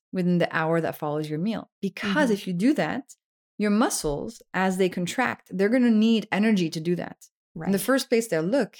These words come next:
Speaker 1: is in your bloodstream. So if there's glucose coming in from that meal you just had, and then you use your muscles,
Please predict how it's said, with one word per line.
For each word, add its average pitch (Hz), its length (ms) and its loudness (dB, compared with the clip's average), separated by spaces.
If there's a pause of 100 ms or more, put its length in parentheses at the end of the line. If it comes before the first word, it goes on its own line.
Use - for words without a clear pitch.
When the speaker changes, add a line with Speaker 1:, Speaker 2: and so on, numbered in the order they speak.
(140)
Speaker 1:
is 180 120 -2
in 165 100 -2
your 160 80 -4
bloodstream. 185 640 -6 (360)
So - 220 0
if 180 80 0
there's 190 200 2
glucose 180 500 0
coming 165 280 -4
in 160 140 -4
from 170 180 -6
that 156 160 -4
meal 214 240 0
you 190 120 0
just 160 180 -8
had, - 400 -12 (140)
and 175 120 -2
then 175 120 0
you 175 100 0
use 160 120 -6
your 160 100 -4
muscles, 180 480 -6